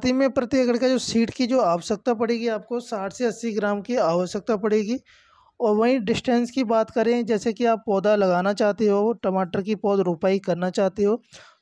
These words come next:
तो आपको डेढ़ फीट से दो फीट की दूरी में आपको पौधा रोपना च-, है। उसी के साथ में आपको जो बेड से बेड की दूरी है मिनिमम ढाई से तीन फीट की दूरी ज़रूर रखें, उससे ज़्यादा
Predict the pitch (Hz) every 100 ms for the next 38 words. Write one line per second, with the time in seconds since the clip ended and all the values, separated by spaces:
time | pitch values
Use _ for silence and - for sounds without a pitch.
0 | _ 262 240 233 262 208 226 220 247 226
1 | 254 196 220 202 - 247 285 - _ _
2 | _ 202 220 233 233 233 208 - 226 208
3 | 196 208 196 175 208 208 - - 202 226
4 | 359 208 202 240 247 240 226 233 240 233
5 | 185 180 233 233 190 208 202 254 202 202
6 | 196 240 226 220 220 220 233 _ - _
7 | _ 208 220 233 262 262 214 196 208 262
8 | 262 233 226 240 - 233 196 196 226 254
9 | _ _ _ - 180 208 202 240 233 202
10 | 254 190 196 - 226 208 190 233